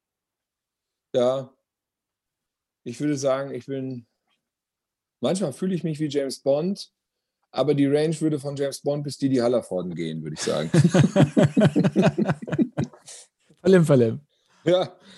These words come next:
Speaker 1: ja, eher so seine Slapstick-Filme, wo ihm, ähm, ja, das, das im Endeffekt wie bei Nonstop Nonsense, wo er einfach ein riesiges Chaos,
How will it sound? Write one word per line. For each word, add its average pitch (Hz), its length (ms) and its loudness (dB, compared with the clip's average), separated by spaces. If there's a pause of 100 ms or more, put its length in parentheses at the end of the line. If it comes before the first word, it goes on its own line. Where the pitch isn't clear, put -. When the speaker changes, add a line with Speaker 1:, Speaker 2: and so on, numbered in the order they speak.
(140)
Speaker 1:
ja, 180 200 2
eher 185 260 0
so 170 140 -4
seine 165 240 -4
Slapstick-Filme, 131 960 -6
wo 131 160 -8
ihm, 135 300 -10
ähm, 131 280 -6
ja, 135 440 -4
das, 147 180 -10
das 180 220 -8
im 151 140 -12
Endeffekt 147 420 -12
wie 147 80 -8
bei 139 140 -4
Nonstop 139 380 -10
Nonsense, 135 460 -10
wo 113 120 -4
er 110 140 -6
einfach 120 320 -10
ein 113 80 -10
riesiges 104 460 -8
Chaos, 104 580 -2